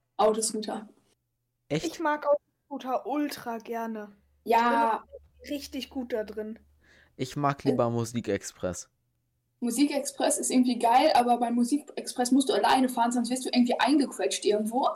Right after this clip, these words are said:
Speaker 2: Ja, das
Speaker 1: Äh,
Speaker 2: stimmt.
Speaker 1: Äh, und da kannst du irgendwie beim Auto, Scooter kannst du noch irgendwas selbst machen, da sitzt du ja eigentlich nur drin.
Speaker 3: Ja, ich mag das gerne, also,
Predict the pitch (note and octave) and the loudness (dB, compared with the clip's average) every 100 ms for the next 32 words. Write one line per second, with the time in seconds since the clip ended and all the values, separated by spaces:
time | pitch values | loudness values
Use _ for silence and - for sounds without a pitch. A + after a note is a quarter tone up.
0 | - _ G#2+ G#2+ G#2 G#2+ - - - F2+ | -6 _ 0 4 4 0 0 2 4 2
1 | - _ _ _ _ _ A3 A3 G#3+ G#3+ | -12 _ _ _ _ _ 0 2 0 -2
2 | A#3+ C#4 D4 D4+ - - B3 C4 C4 - | 2 4 4 0 -4 0 2 4 0 2
3 | C#4 C4+ C4 A#3 A#3 B3+ C4+ C#4+ C4+ C4 | 2 4 6 4 2 2 0 -2 -4 -6
4 | - C4 C4 B3+ A#3+ B3 A#3+ B3 B3 A#3+ | -4 -2 -2 -2 0 2 4 2 2 4
5 | B3 B3 G#3+ G#3 B3 A#3 A3+ A3+ - - | 4 2 -4 -2 2 4 4 2 -6 -4
6 | G#3+ A3+ A3 A3+ G#3 G#3+ G#3 G3+ - _ | -4 -6 -8 -8 -4 -2 -2 -6 -12 _
7 | _ _ _ - A#3 A#3 D4+ D4+ E4+ F4 | _ _ _ -8 -4 -4 0 0 0 -2
8 | E4+ D#4 D4 C#4+ E4+ E4+ | -2 0 0 2 0 0